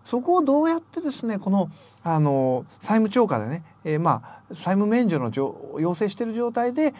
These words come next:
何を見ればいいかっていうところを、まあ、ちょっと考えながら肉付けすると、まあ、最高のね、答案になったと思いますが、まあ、ちょっとね、なかなか難しかったと思いますので、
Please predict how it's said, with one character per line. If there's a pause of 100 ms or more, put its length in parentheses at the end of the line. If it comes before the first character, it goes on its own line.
(140)
何
を
見
れ
ば
い
い
か
っ
て
い
う
と
こ
ろ
を、
ま
あ、 (180)
ち
ょ
っ
と
考
え
な
が
ら
肉
付
け
す
る (120)
と、
ま
あ、
最
高
の
ね、
答
案
に
な
っ
た
と
思
い
ま
す
が、 (340)
ま
あ、
ち
ょ
っ
と
ね、
な
か
な
か
難 (160)
し
か
っ
た
と
思
い
ま
す
の
で、